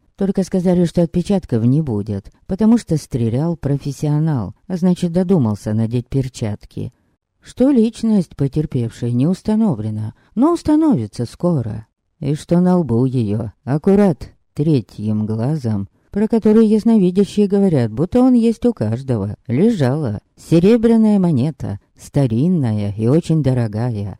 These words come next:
и что, стало быть, убийство это, не совсем и простое. Журчание хозяйской речи успокаивало Нюшу, будя в бесхитростной душе ее светлые воспоминания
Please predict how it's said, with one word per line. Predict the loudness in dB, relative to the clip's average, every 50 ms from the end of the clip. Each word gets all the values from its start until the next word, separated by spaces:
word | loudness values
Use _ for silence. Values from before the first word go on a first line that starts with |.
| _ _
и | -4 -4 -4
что, | -2 0 0 0 0
стало | 0 0 0 0 2 2 2
быть, | 2 0 2 2
убийство | 0 2 0 0 -2 -2 -4 -6 -4 -4 -2
это, | 0 0 -2 -2 -4 -6 -6 -8 -10 -10 -10 -14 _ _ _
не | -2 0 0 0
совсем | 0 0 -2 -4 -2 -2 -2 0 2 2 2
и | 2
простое. | 2 0 0 -2 -2 -4 -6 -4 -2 -2 -2 -2 -2 -4 -6 -8 -8 -10 -12 -14 _ _ _ _ _ _ _ _ _ _ _ _
Журчание | -10 -6 0 2 2 2 2 0 -4 -2 -2 0 0 0 0 0 0 0 0 -2 -2
хозяйской | -4 -4 -4 -2 -2 -2 -2 -4 -6 -6 -6 -4 -4
речи | -4 -4 -4 -4 -4 -4 -2 0
успокаивало | 0 0 0 -4 -4 -2 -2 -2 -2 -4 -4 -2 -2 -2 -2 -2 -2 -2 -2 -2 -2 -2
Нюшу, | -2 -2 -2 -2 -4 -4 -8 -8 -6 -4 -4 -4 -4 _ _ -8
будя | -2 0 2 2 2 2 0 0 0 0 0 -2
в | -2 -4
бесхитростной | -2 -2 -2 -2 -2 -4 -6 -6 -6 -4 -4 -2 -2 -2 -2 -2 -4 -2 -2 -2
душе | -2 -4 -4 -4 -4 -4 -4 -4
ее | -4 -4 -4 -4 -2 -2 0 0 -2
светлые | -2 -4 -6 -4 -2 0 2 0 0 -2 -2 0 0 2 2 0 0
воспоминания | -2 -4 -6 -6 -8 -6 -4 -2 -2 -2 -2 -2 -2 -2 -2 -2 -4 -4 -4 -4 -4 -6 -8